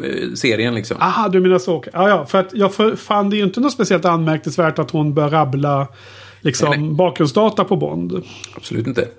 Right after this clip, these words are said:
Speaker 1: Eh, och de kunde varandras dri-, drinkar och såna grejer. Men, eh, just
Speaker 2: Mm.
Speaker 1: eftersom jag klagar att det är så dålig kontinuitet, eh,
Speaker 2: Ja, just det.
Speaker 1: och, och här är ju en liten sån. Det är lite kul, tycker jag då, att det,
Speaker 2: Ja, jag förstår.
Speaker 1: de faktiskt
Speaker 2: Mm.
Speaker 1: visar att andra filmer funnits, liksom.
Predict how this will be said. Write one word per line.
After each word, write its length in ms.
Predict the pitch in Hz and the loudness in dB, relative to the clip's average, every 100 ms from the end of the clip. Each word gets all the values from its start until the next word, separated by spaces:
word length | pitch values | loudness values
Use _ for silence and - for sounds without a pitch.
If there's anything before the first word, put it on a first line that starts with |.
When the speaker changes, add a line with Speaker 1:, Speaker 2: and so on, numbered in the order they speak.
| _ - | _ -10
Speaker 1:
Eh, 360 | 92 90 87 - | -8 -6 -6 -4
och 80 | 95 | -2
de 100 | 98 | 0
kunde 200 | 120 104 | 0 2
varandras 300 | 95 90 - | 2 0 0
dri-, 300 | 104 101 113 | 0 0 -2
drinkar 400 | 101 98 - 85 | -2 -2 -2 -4
och 80 | 87 | -4
såna 180 | 98 90 | -4 0
grejer. 260 | 92 87 | 0 0
Men, 280 | 95 95 95 | 0 0 0
eh, 140 | 95 95 - - - | 0 -2 -6 -14 0
just 200 | 127 147 | 2 2
Speaker 2:
Mm. 100 | 117 | 0
Speaker 1:
eftersom 400 | - 120 113 117 - - _ _ - | 0 0 0 -2 -8 -20 _ _ -4
jag 420 | 117 107 107 101 - - 117 - - - - 123 | 0 2 2 -2 -10 -18 -18 -20 -20 -16 -16 -6
klagar 340 | - 113 107 123 | 0 2 2 2
att 220 | 107 - | 0 0
det 140 | 101 | 2
är 60 | 98 | 2
så 120 | 104 | 2
dålig 220 | 107 95 | 2 2
kontinuitet, 880 | - 98 - 90 98 123 - - - - | 0 -2 0 0 2 2 0 -6 -12 -8
eh, 60 | - | -6
Speaker 2:
Ja, 180 | 156 156 | -4 -4
just 220 | 160 - | -4 -6
det. 60 | - | -10
Speaker 1:
och, 220 | - - - | -6 -4 -2
och 100 | 101 | 0
här 360 | 113 113 - | 2 0 0
är 60 | 110 | 2
ju 40 | |
en 120 | 98 98 | 4 4
liten 340 | 98 107 104 | 2 0 0
sån. 200 | 107 - | 0 2
Det 80 | 110 | 2
är 60 | |
lite 200 | 110 101 | 2 0
kul, 220 | - 95 110 | 0 0 0
tycker 160 | 92 | -2
jag 160 | 113 113 | 0 -2
då, 60 | |
att 120 | - 113 | -4 -8
det, 140 | 117 117 | -10 -2
Speaker 2:
Ja, 160 | 160 | 0
jag 100 | 175 | 0
förstår. 220 | 160 143 110 | -2 -8 -6
Speaker 1:
de 60 | |
faktiskt 440 | - 110 - 92 147 | -4 -4 -2 -4 -2
Speaker 2:
Mm. 100 | 98 | 0
Speaker 1:
visar 420 | 104 95 - 101 | 2 2 2 2
att 140 | 98 | 4
andra 220 | 92 92 90 | 2 2 2
filmer 240 | 95 92 | 0 0
funnits, 360 | 92 87 90 - | 0 -2 -2 -8
liksom. 220 | - | -10